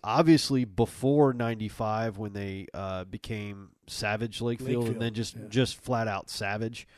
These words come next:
Speaker 2: Yeah.
Speaker 1: Um, they, they did Savage Lakefield for a little bit. Um,
Speaker 2: Not very long.
Speaker 1: no, like,
Speaker 2: I
Speaker 1: two
Speaker 2: can't
Speaker 1: years,
Speaker 2: remember,
Speaker 1: that's it.
Speaker 2: I can't remember
Speaker 1: Yeah.
Speaker 2: how long it was,
Speaker 1: There's
Speaker 2: but
Speaker 1: about two years where it was Savage and Lakefield, and then they just became Savage. So this is before ninety-five,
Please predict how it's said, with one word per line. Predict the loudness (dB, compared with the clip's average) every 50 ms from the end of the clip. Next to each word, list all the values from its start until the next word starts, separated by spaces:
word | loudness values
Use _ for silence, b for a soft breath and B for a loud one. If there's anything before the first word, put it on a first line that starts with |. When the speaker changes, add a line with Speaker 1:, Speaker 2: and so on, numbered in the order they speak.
| -20
Speaker 2:
Yeah. | -18 -18 -18 -18 -20 -20 -16 -8 -4 -2 -2 0 0 -2
Speaker 1:
Um, | -2 -4 -8 -16 _ _ _ _
they, | -14 0 2 4 4 4
they | 6 4 4
did | 4 4 0 0
Savage | -2 0 2 2 2 2 0 0
Lakefield | -2 -2 -2 0 0 0 0 0 0
for | -2 -2
a | 0
little | 2 0 0
bit. | 2 2 0 0 0 -4 _ -8
Um, | -6 -6 -4 -6 -6 -6 -6
Speaker 2:
Not | -6 -6 -2
very | 0 2 2 2
long. | 0 -2 -4 -4 -4 -4 2 6
Speaker 1:
no, | 8 8 10 8 8
like, | 6 2 0 -4 -4
Speaker 2:
I | -6 -2
Speaker 1:
two | 2 2
Speaker 2:
can't | 4 6 6
Speaker 1:
years, | 6 6 6 4
Speaker 2:
remember, | 4 2
Speaker 1:
that's | 2 0 0
it. | 0 0 0 -2
Speaker 2:
I | -4
can't | -4 -4 -4 -4 -2
remember | -2 0 2 4 4 4
Speaker 1:
Yeah. | 4
Speaker 2:
how | 4 2 0
long | 0 0 0 -2
it | -4 -6
was, | -4 -4 -2 -2 0 2
Speaker 1:
There's | 2 2 6
Speaker 2:
but | 6 4
Speaker 1:
about | 4 4
two | 4 6 8
years | 8 10 10 10 10 10 10 6
where | 6 6 6 6
it | 6
was | 4 2 2 0
Savage | 2 4 4 6 6 6 4 4 2
and | 2
Lakefield, | 2 0 0 0 -2 -2 -2 0 0
and | -2 -2 -2
then | -2 -2 -2 -4 -6 -8 -2
they | 0 0
just | 2 2 0 0 -2 -2 -4
became | -4 -4 -4 -4 -6 -6 -6
Savage. | -8 -8 -6 -6 -6 -6 -6 -6 -8 -4
So | 0 0 4
this | 4 4 4 2
is | 0 0 0
before | -4 -2 4 6 6 6
ninety-five, | 6 6 2 0 -2 -4 -8 -4 -2 -2 0 2 2 0 0 -2 -4